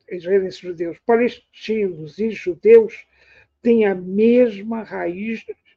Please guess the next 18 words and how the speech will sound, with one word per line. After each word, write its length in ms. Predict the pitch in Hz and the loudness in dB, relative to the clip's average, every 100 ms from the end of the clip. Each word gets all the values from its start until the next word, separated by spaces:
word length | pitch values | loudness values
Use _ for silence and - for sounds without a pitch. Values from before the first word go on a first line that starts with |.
| _ _ | _ _
genética. 1000 | - - 226 208 214 202 - - - 156 _ _ _ _ _ _ _ _ _ _ _ _ _ _ _ _ _ _ _ | -16 6 6 8 0 -2 -8 -16 -16 -16 _ _ _ _ _ _ _ _ _ _ _ _ _ _ _ _ _ _ _
Tá? 340 | 202 185 190 _ _ _ _ _ _ _ _ _ _ _ _ | -10 -8 -10 _ _ _ _ _ _ _ _ _ _ _ _
O 540 | 190 180 180 185 185 | -2 -2 -2 -4 -4
Israel, 380 | 190 156 175 214 - - | -8 -4 -4 -4 -10 -20
pa-, 220 | - 240 359 _ - | -2 -2 -2 _ -4
palestino 880 | - 220 196 - - 247 240 185 160 _ _ _ _ _ _ _ | 2 4 4 0 -6 -2 -2 -2 -10 _ _ _ _ _ _ _
foi 600 | _ _ _ 208 202 190 | _ _ _ 8 8 8
o, 800 | 185 180 180 180 175 175 170 85 - _ _ _ _ _ _ | 2 0 0 -2 -4 -6 -8 -10 -14 _ _ _ _ _ _
o 140 | 196 151 | -10 -4
judeu 600 | 156 196 185 180 170 156 _ | 0 2 8 6 6 -8 _
que 120 | 196 | -4
não 220 | 196 247 | 0 2
deu 180 | 202 175 | 2 0
certo, 640 | - 214 208 208 _ - _ _ _ _ _ _ _ _ _ _ _ _ _ _ | 0 0 0 -2 _ -20 _ _ _ _ _ _ _ _ _ _ _ _ _ _
porque 240 | - 160 202 | -20 -8 -6
quem 240 | 233 220 | -2 2
deu 160 | 208 190 | 4 2
certo 640 | - - 180 165 _ 160 | 0 -2 0 -4 _ -16